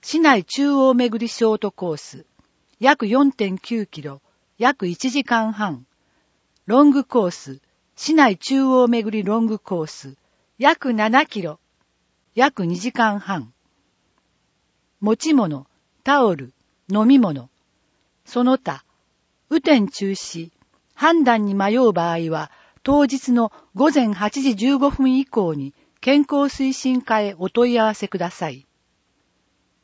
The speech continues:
申し込み不要、参加費無料。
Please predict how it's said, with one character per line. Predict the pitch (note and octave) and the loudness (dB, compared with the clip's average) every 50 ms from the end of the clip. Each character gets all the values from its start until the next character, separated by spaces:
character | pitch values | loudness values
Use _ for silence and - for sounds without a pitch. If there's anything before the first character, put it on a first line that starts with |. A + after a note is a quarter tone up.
| _ _ _ _ _ _ _ - | _ _ _ _ _ _ _ 0
申 | G#3 A#3+ C#4 D#4 | 4 4 4 4
し | C#4 - | 2 2
込 | - C#4+ C#4 | 2 4 4
み | C4 C4 | 6 4
不 | B3+ - A#3 | 2 0 0
要、 | A3 G#3+ G3+ G3 F#3+ F3 - _ _ _ _ _ _ _ | 0 0 0 0 -4 -6 -12 _ _ _ _ _ _ _
参 | - - C4 C4+ C#4+ D4 - | -2 2 4 4 4 4 2
加 | - C4+ | 0 -2
費 | C4 A#3 - D#3+ | -4 -2 -4 -8
無 | D3+ D3 D#3 D3+ | -8 -8 -8 -6
料。 | E3 E3+ E3 D3 D3 | -6 -6 -6 -8 -10